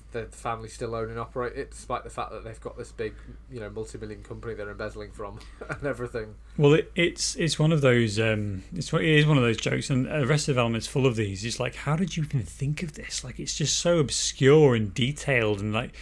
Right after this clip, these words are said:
Speaker 2: but it is, it is, because it works. In the, in this first episode, we see George working there, George Michael working there, and also we get to see,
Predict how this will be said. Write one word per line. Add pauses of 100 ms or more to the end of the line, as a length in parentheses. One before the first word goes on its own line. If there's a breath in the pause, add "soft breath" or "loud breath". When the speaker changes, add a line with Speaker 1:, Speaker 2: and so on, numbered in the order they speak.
(300 loud breath)
Speaker 2:
but
it
is,
it
is, (460 loud breath)
because
it
works. (360)
In
the,
in
this
first
episode,
we
see (380)
George
working
there,
George
Michael
working
there,
and
also
we
get
to
see,